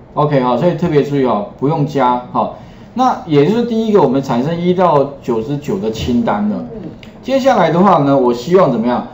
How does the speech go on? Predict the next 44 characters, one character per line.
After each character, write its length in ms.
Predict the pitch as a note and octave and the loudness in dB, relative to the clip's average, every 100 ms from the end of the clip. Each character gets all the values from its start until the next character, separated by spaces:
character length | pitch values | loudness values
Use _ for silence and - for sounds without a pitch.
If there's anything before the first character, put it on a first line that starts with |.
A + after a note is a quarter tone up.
| - - | -12 -4
把 100 | C3 | 0
它 160 | F#3 | 0
一 140 | D#3+ D3 | 0 0
个 140 | C#3+ | 2
一 80 | C#3 | 2
个 100 | B2 | 2
取 200 | A#2 G#2+ | -2 -6
出 220 | G2 - B2 | -8 -6 -4
来， 240 | E2+ E2 - - - - - | -4 -8 -16 -20 -20 -20 -10
然 120 | B2 D#3 | -2 0
后 80 | |
做 180 | D#3 D#3+ | 2 0
累 160 | A2 - | 0 -4
加。 360 | - A2+ G#2 - - - - - C3 | -4 -4 -4 -8 -18 -20 -20 -14 -6
哎， 120 | G3 - - | -6 -8 -4
那 180 | B3+ | -2
怎 140 | A3+ D3 | 0 0
么 80 | D3+ | 0
样 120 | G3+ | 2
一 120 | F#3 | 2
个 100 | E3 | 2
一 80 | D#3 | 2
个 100 | C#3+ | 2
取 200 | B2 A#2 | 0 -4
出 200 | A#2 D#3+ | -6 -2
来 80 | C#3 | 0
做 140 | C#3 | 2
累 160 | A#2 F#2+ | 0 0
加？ 140 | C3 | 0
特 100 | D#3+ | 0
别 100 | D#3 | 0
注 100 | C3+ | 2
意 40 | C3+ | 4
哦， 280 | B2+ B2+ - - - - - | 4 2 -4 -18 -20 -20 -10
你 180 | D#3+ D#3+ | -6 0
可 120 | A3 | 2
以 40 | |
用 120 | A3+ G#3+ | 4 2
for 260 | A3+ F3+ | 2 2
回 160 | C#3 C3 | 4 2
圈， 400 | - C3+ C3+ - | 2 0 0 -6
所 120 | - | 0
以 60 | F#3+ | 0
在 360 | F3+ G#3+ F#3+ | 2 0 0